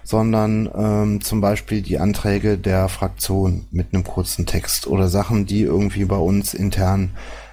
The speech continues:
ähm, massiv diskutiert wurden, dass man da zumindest irgendwie so ein,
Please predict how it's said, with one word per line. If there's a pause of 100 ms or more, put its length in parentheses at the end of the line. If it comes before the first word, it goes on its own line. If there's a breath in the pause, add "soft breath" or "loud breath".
(140)
ähm,
massiv
diskutiert
wurden,
dass
man
da
zumindest
irgendwie
so
ein,